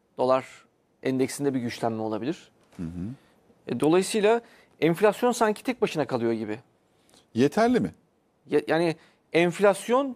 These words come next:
Speaker 1: diğer bu, e, üç dört, e, şeye göre, gerçekleşme beklentisine göre tek başına kalıyor gibi.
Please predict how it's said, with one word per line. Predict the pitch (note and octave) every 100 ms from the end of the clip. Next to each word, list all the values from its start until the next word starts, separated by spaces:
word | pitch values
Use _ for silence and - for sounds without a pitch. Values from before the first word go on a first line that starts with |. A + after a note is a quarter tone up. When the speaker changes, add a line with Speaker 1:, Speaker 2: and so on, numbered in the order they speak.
| -
Speaker 1:
diğer | A3 G#3+ A3 G3+
bu, | A3 G#3+ -
e, | F3
üç | F3 D#3+ E3 - -
dört, | G#3 - - - - _ _ _ _ _ _ _ _ _ -
e, | B2+ C3+ C3 B2+ B2+ B2 - -
şeye | - D3+ D#3
göre, | E3+ C3 E3 A#3 _ _ _ _ _ _ -
gerçekleşme | B2+ - D3+ - C#3+ F#3+
beklentisine | D#3+ C#3+ B2+ A#2+ C3
göre | C3 A3
tek | G#3+ -
başına | C#3 C3
kalıyor | A#2+ A#2 A#2
gibi. | A2+ G#2+